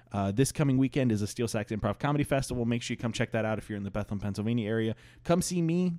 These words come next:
Come see our, come see my friends. We're doing all sorts of silly stuff. It's Friday and Saturday, January twenty-fifth and twenty-sixth.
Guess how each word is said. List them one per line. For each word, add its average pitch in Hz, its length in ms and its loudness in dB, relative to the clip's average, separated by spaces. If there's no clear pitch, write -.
Come 165 240 0
see 175 460 -8
our, 143 180 6
come 160 160 0
see 170 120 -2
my 160 120 0
friends. 160 460 0
We're 131 60 -2
doing 135 160 0
all 131 80 0
sorts 135 220 2
of 131 60 -2
silly 139 220 4
stuff. - 480 0
It's 101 180 -2
Friday 123 320 4
and 123 80 4
Saturday, 123 400 4
January 107 320 0
twenty-fifth 120 540 0
and 107 80 -6
twenty-sixth. 110 600 -2